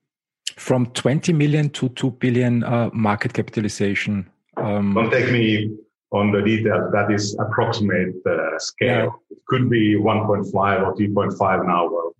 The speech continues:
Speaker 2: or what I know.
Speaker 1: And the company is listed in Helsinki, or is it,
Speaker 2: Yeah.
Speaker 1: uh, did it, did... oh, that's great. That's great. That's a great success for, for the stock market.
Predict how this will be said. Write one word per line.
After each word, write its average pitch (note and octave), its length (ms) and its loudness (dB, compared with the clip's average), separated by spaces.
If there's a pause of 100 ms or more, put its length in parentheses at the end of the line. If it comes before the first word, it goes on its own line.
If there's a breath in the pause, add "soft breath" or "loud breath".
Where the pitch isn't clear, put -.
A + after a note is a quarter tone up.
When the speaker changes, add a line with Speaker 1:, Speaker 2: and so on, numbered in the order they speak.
(120)
Speaker 2:
or E2+ 120 -8
what E2+ 140 -4
I E2+ 120 -2
know. D#2+ 220 -6 (420)
Speaker 1:
And B2 200 2
the C#3+ 140 0
company C3+ 360 0
is C3+ 120 -2
listed B2+ 340 0
in A#2 140 2
Helsinki, A#2+ 680 0
or D3+ 60 2
is C#3+ 160 -2
it, C3 140 -2
Speaker 2:
Yeah. B2+ 140 2
Speaker 1:
uh, B2 40 2
did B2 180 0
it, B2 180 -2
did... B2 200 -2 (380)
oh, G2 160 2
that's A#2 160 -2
great. A#2+ 400 -2
That's A2+ 160 2
great. A2+ 340 -2 (300)
That's G#2+ 160 -2
a - 40 0
great G#2 220 2
success G#2+ 380 0
for, G#2 320 2
for G#2 180 0
the G#2 60 0
stock - 280 -4
market. G2 440 -2